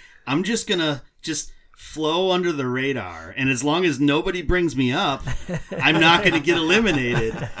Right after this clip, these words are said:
Speaker 1: Um, and then it got up to this point. Um, so yeah, I don't know. That said, I just thought that was a funny observation.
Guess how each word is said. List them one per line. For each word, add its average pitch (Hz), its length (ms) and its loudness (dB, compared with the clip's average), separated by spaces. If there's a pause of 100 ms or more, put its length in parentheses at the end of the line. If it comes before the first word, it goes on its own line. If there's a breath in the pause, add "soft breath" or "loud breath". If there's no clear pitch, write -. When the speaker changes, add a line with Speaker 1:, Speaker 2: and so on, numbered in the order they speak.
(120)
Speaker 1:
Um, 131 680 -4
and 143 120 -2
then 156 120 0
it 151 140 -6
got 151 200 0
up 156 160 -4
to 143 100 -4
this 120 200 -6
point. 113 360 -6 (140)
Um, 107 760 -10 (220)
so 196 100 0
yeah, 202 280 0
I 156 140 -8
don't 131 100 -2
know. 104 160 -6
That 180 200 -2
said, 135 320 -6 (160)
I 135 80 -6
just 135 160 -4
thought 135 140 -6
that 131 100 -8
was 117 100 -8
a 113 40 -8
funny 123 240 -8
observation. 107 760 -10